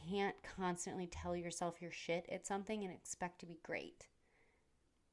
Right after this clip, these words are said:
Use a different thought. That is my,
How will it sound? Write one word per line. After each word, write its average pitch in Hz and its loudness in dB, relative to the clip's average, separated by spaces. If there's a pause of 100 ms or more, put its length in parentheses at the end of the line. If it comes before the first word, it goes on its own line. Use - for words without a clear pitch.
(640)
Use 214 4
a 220 8
different 202 2
thought. - 2 (260)
That 170 0
is 180 -2
my, 160 -4